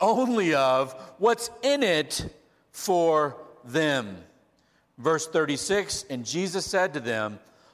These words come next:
'What do you want me to do for you?'" I want you to put that question in a bookmark in your mind. "What do you want me to do for you?" is what Jesus asks them. Don't forget that question.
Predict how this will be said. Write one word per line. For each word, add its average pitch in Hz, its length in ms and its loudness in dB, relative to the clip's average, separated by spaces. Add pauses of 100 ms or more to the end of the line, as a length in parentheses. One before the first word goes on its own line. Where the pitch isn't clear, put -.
(160)
'What 175 380 -2
do 196 80 -4
you 180 260 -4
want 175 420 0
me 156 260 -2
to 147 180 -14
do 147 340 -2
for 143 220 -4
you?'" 117 360 -4 (800)
I 170 40 -6
want 254 200 -2
you 370 60 -2
to 381 80 -4
put 254 260 -4
that 208 200 0
question 180 580 -2
in 160 100 0
a 147 40 0
bookmark 131 720 -2
in 139 100 -4
your 139 140 -2
mind. 131 420 0 (1400)
"What 202 340 0
do 220 80 -4
you 175 720 -2 (180)
want 202 320 0
me 226 320 -2
to 180 140 -8
do 180 220 -4
for 165 180 -4
you?" 123 240 -4
is 110 120 -12
what 143 200 -2
Jesus 143 500 -10
asks 147 400 -4
them. 131 220 -4
Don't 214 180 -2
forget 226 300 -6
that 151 180 -2
question. 123 420 -2